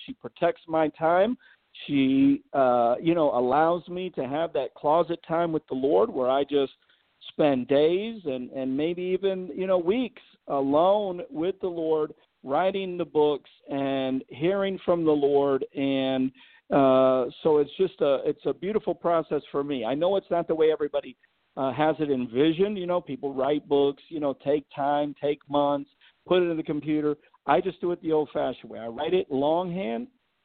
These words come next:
I write it on white paper. It's not perfect, but I've got a great assistant who understands, uh, you know, uh, how I do it. And she's been with me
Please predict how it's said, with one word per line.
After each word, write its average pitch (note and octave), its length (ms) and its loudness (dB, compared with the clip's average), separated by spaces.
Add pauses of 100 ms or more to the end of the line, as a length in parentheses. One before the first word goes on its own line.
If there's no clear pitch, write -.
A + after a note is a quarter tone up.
(100)
I B2+ 80 -4
write C#3 300 2
it F3 100 -4
on E3+ 180 -4
white E3+ 300 -2
paper. G3+ 500 0 (240)
It's B2+ 200 -10
not D#3 360 0
perfect, F#3+ 580 0
but C3 120 -6
I've B2 140 -6
got C#3 120 -4
a B2+ 140 -2 (120)
great D#3+ 300 -4
assistant E3 600 -8 (120)
who D3 320 -6 (360)
understands, D3+ 840 -2 (260)
uh, B2+ 480 4
you E3 200 2
know, C#3 420 2
uh, C3 200 2
how D#3 320 2
I C#3+ 180 2 (100)
do F3 220 4
it. A3+ 120 -2 (120)
And C#3 380 -6 (460)
she's C3+ 180 -10
been D3 440 -4
with E3+ 400 0
me F3 460 -2